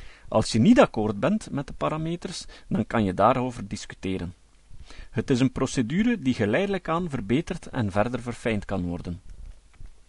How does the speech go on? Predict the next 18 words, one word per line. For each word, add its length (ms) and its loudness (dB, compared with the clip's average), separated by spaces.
Passen 320 8
we 60 8
nu 160 8
deze 280 6
ideeën 520 4
toe 240 0
op 160 -2
de 80 2
verpakking 540 -2
van 200 0
melk, 300 0
dan 240 4
komen 260 2
we 80 0
tot 160 -6
de 60 -6
volgende 400 2
feiten. 460 -2